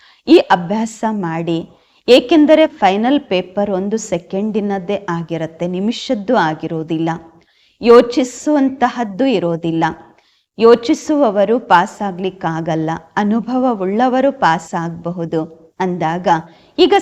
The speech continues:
ಸೆಕೆಂಡಿನಲ್ಲಿ ಎಲ್ಲರೂ "ನಾನು ಪರಮಧಾಮ ನಿವಾಸಿ ಶ್ರೇಷ್ಠ ಆತ್ಮನಾಗಿದ್ದೇನೆ", ಈ ಸ್ಮೃತಿಯ ಸ್ವಿಚ್ ಅನ್ನು ಆನ್ ಮಾಡಿ.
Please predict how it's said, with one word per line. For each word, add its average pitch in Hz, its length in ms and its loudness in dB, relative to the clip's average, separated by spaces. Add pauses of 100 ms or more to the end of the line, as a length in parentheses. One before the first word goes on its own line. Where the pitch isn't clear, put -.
ಸೆಕೆಂಡಿನಲ್ಲಿ 208 920 0
ಎಲ್ಲರೂ 190 840 -2 (220)
"ನಾನು 233 440 4
ಪರಮಧಾಮ 196 840 -2
ನಿವಾಸಿ 175 600 -4
ಶ್ರೇಷ್ಠ 175 520 -8 (180)
ಆತ್ಮನಾಗಿದ್ದೇನೆ", 165 1300 -6 (560)
ಈ 349 180 8
ಸ್ಮೃತಿಯ 226 680 2
ಸ್ವಿಚ್ - 480 -6
ಅನ್ನು 196 240 -4
ಆನ್ 170 420 -6
ಮಾಡಿ. 160 480 -6